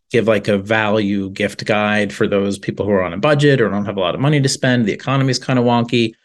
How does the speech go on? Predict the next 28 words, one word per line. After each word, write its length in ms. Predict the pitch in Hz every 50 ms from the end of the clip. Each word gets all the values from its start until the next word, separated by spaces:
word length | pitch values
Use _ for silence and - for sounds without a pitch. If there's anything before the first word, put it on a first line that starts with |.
| _ -
So 300 | - - 143 123 120 -
th-, 140 | - - - - -
my 280 | 143 143 143 156 175 175
goal 280 | 151 151 151 151 147
here 260 | 143 127 135 123 120
in 100 | 113 110
this 240 | 110 110 104 - -
list 320 | 113 110 110 110 - - -
was 180 | 107 101 - - - -
to 220 | 117 110 104 101
recommend 680 | - 113 110 - - 120 117 110 107 107 107 101 101 - _ _ _ _ _ _
gifts 240 | - 139 139 - -
that 100 | - 127
are 200 | 117 107 - - 120
awesome, 720 | 113 110 117 123 - - 175 165 170 175 180 190 202 202 - _ _ _ _ _
that 120 | - - -
pack 280 | - - 113 110 -
a 60 | - 101
punch, 680 | - - - 113 110 123 143 139 - - - - - -
that 200 | - 127 120 110
can 240 | - - 127 120 107
last 420 | 101 98 92 95 107 113 - - 120
a 40 |
long, 420 | 104 104 110 110 107 107 107 107 107
long 220 | 107 107 107 107
time, 600 | 101 - - 104 104 104 107 123 135 147 147 143 139
but 180 | - - -
don't 260 | - 117 107 104 -